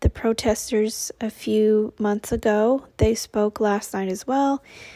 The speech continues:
Tim Scott and Nikki Haley also getting quite a bit of attention for their speeches. So let's go ahead and get right into it. And Kimberly Guilfoyle, so she is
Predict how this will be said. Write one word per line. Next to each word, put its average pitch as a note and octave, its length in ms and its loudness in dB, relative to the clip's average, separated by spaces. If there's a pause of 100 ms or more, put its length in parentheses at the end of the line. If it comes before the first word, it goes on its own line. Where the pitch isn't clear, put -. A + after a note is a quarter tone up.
(300)
Tim A#3 340 2
Scott G#3+ 600 2
and G3+ 480 0
Nikki G#3+ 300 0
Haley F#3+ 580 0
also G3+ 340 -4
getting F#3+ 340 -2
quite G3 240 -4
a F3+ 60 -2
bit F3 140 0
of E3+ 80 -2
attention G#3 500 -4
for F#3 180 -8
their E3 200 -2
speeches. - 760 -6 (680)
So B3 560 2
let's G#3 560 2
go A3+ 240 2
ahead A#3+ 680 2
and G3+ 320 0
get G3+ 180 -2
right G3+ 280 0
into A3+ 480 0
it. C4+ 180 0 (880)
And A#3+ 600 4
Kimberly C#4 400 4
Guilfoyle, G#3+ 1080 4
so A3 460 4
she A3+ 480 0
is G3 480 0